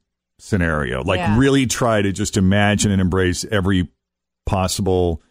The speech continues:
Speaker 1: reality so that when I'm faced with it, I can absorb it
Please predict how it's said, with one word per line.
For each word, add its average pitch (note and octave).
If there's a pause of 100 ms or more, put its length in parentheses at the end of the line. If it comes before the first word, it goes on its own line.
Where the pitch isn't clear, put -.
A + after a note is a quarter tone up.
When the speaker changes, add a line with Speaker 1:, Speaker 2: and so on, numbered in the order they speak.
(280)
Speaker 1:
reality G2+
so -
that F#2+
when F#2+
I'm F2+
faced -
with G2+
it, G2+
I F#2+
can G2
absorb F#2+
it G2